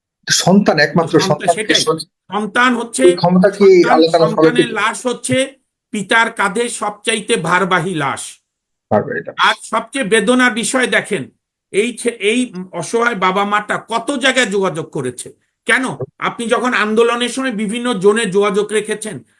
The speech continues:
Speaker 2: আপনি মিরপুর ভাসান ট্যাগ জোনে দুজন সমন্বয়ক দায়িত্ব নিতে পারলো না? কারা আহত হয়েছেন,
Speaker 1: কারণ
Speaker 2: কারা
Speaker 1: তাদের চাওয়াটা কি বলুন তো? এই যে একমাত্র সন্তান তো নাই, এমন যদি হতো,
Speaker 2: না।
Speaker 1: সন্তানের, সন্তানের একটু আহত হয়েছে, এখন তাকে বিসিএস এ ক্যাডার বানাতে হবে,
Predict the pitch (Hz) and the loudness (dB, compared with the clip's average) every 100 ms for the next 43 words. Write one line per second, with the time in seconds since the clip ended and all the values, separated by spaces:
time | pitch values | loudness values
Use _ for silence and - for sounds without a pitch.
0 | - 170 180 220 185 208 214 226 214 139 | -6 -6 -2 0 2 2 0 -4 -6 -6
1 | 156 180 214 202 214 180 208 214 208 _ | -6 -4 -4 -2 -4 -2 -2 -2 -8 _
2 | - 131 180 202 196 190 190 196 202 165 | -8 -2 0 -2 -4 -4 -2 -2 -2 0
3 | 175 170 190 185 185 165 170 180 208 302 | -2 0 -2 0 -2 -2 -2 -2 -6 -10
4 | _ _ _ _ 156 160 180 175 147 185 | _ _ _ _ -2 0 0 0 -2 -4
5 | 185 180 180 - 180 190 208 175 196 240 | -2 -2 -2 -4 -4 2 4 4 4 4
6 | - 175 208 233 233 165 135 147 175 175 | 4 4 4 2 2 0 2 2 4 4
7 | - - 190 175 165 - 165 202 196 - | 2 4 6 4 2 -2 0 2 2 2
8 | 196 208 185 - 185 139 143 131 156 185 | 2 2 0 0 2 2 2 4 4 6
9 | 202 170 208 202 160 208 151 _ _ _ | 6 6 4 6 4 2 -2 _ _ _
10 | - - 185 185 208 214 214 185 165 180 | -2 2 2 4 4 4 2 0 0 0
11 | 180 196 208 202 175 - 180 165 185 156 | 2 2 4 2 4 4 4 4 4 6
12 | 208 214 220 226 220 170 185 160 156 170 | 6 8 6 6 4 4 0 -2 0 0
13 | 151 147 175 160 160 147 - 151 151 131 | 2 2 4 4 4 2 2 2 2 0
14 | 107 107 110 160 196 | -2 -6 -2 0 0